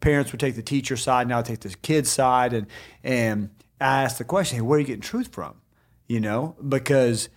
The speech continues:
y-, there's some things right now, like, I, I mean, this would be intense, but, like, e-, like, rape and murder and stuff like that, where it's like, "Oh, no, those are wrong. Those have always been wrong." But if you go back to, and I know this is intense, if you go back to, like, Hitler and the Nazi regime,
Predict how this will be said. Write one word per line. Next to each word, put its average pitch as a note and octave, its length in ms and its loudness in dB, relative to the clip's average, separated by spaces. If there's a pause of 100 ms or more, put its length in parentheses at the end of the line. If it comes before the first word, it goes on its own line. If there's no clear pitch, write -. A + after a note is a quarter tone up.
(280)
y-, D3+ 200 0
there's E3+ 240 4
some B2+ 160 -2
things B2 320 0
right G#2+ 180 0
now, D#3+ 280 2
like, G#2 180 -2
I, A#2 140 2
I A#2 40 0
mean, A2+ 180 2
this D#3 160 0
would C3+ 80 -8
be A#2 100 0
intense, E3 400 0
but, A2+ 140 -4
like, G2+ 260 -2 (360)
e-, B2+ 160 0
like, A2 280 -2
rape B2+ 640 2
and A2+ 180 -2
murder B2+ 380 2
and B2+ 80 0
stuff C3 120 -2
like B2+ 160 2
that, B2+ 140 4
where B2+ 60 2
it's A#2+ 100 -2
like, A#2 120 -4
"Oh, D#3 120 2
no, C#3+ 140 2
those F3 260 4
are A3+ 60 4
wrong. D3+ 340 4
Those B2+ 180 4
have B2 80 -4
always D3+ 220 6
been B2 140 -2
wrong." G2+ 300 0 (480)
But B2+ 500 0
if C3 180 -2
you F#3 120 -2
go F3+ 160 4
back A#2+ 400 0
to, A2 340 0
and A#2 240 0
I A2 80 0
know C3 120 2
this A#2+ 140 0
is - 40 -6
intense, C#3+ 360 0
if C#3 60 -8
you C3+ 100 0
go B2 60 -2
back A#2+ 200 2
to, A#2 80 -4
like, G#2 280 -6
Hitler C3+ 340 2
and A#2+ 100 0
the A#2+ 40 0
Nazi C3 380 0
regime, D3 500 0